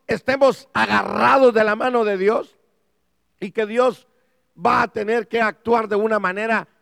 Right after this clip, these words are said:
hermano, poderosa, a la fuerza, hermano, va a arrebatar, hermano, a, a su iglesia. Es como,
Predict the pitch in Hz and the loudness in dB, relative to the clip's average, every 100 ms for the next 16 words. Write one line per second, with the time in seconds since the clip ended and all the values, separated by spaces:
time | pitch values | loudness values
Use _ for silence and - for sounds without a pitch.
0 | _ _ 185 180 208 233 247 208 - _ | _ _ -8 -4 -4 0 0 0 -2 _
1 | - - 254 208 190 247 262 - 220 208 | -2 2 2 2 2 2 2 -2 -4 -4
2 | 185 _ _ _ _ - 202 202 175 - | -4 _ _ _ _ -6 -2 -2 -2 2
3 | 226 196 - 165 - 185 180 214 247 254 | 2 2 -2 -8 -4 -4 -2 -4 0 0
4 | 233 - _ _ _ 190 240 - - 50 | 0 -2 _ _ _ -2 2 2 0 0
5 | - 220 196 180 - - 226 196 185 202 | 0 2 0 -2 -6 -8 -8 -8 -8 -6
6 | 220 190 - - 151 - 147 156 - _ | -4 -6 -6 -12 -12 -16 -18 -18 -20 _
7 | _ _ _ _ _ _ - 185 - 262 | _ _ _ _ _ _ -10 -6 0 2
8 | 262 214 | 2 2